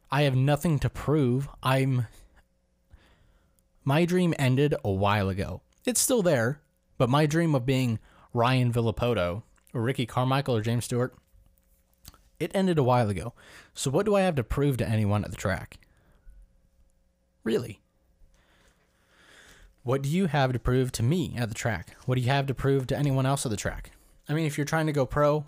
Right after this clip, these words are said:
then you kinda have something to prove to, like, Mitch Payton or someone, right? You, like, you're trying to get on the team. Like, you have something to prove, but the local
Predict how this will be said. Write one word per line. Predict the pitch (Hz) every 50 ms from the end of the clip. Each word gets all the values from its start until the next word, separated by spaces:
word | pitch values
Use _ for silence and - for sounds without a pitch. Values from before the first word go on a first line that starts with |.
| - _ -
then | 202 196
you | 196
kinda | - 208 196 175
have | 156 -
something | - 165 151 143 123
to | 117
prove | - - - 117 98 90 90
to, | 95 92
like, | 101 107 120
Mitch | 123 123 120 - -
Payton | - - 117 110 - 92
or | 92 82
someone, | - - 101 90 87 87
right? | 90 95 98 107 -
You, | 131 110
like, | 101 104 123
you're | 131
trying | - 185 170 143
to | 123
get | 120 110
on | 101
the | 95 -
team. | 117 101 78
Like, | 85 110 -
you | 214
have | 208 -
something | - 214 185 160
to | 127
prove, | - 151 113 - - - -
but | 135 131 - - _ _ _ _ _ _ _ _ _ _ _ _ _ _ _ _ _ _ _ _ _ _ _ _
the | - 110
local | 107 107 110 117 131 123 - 131 120 117 113 110 110 101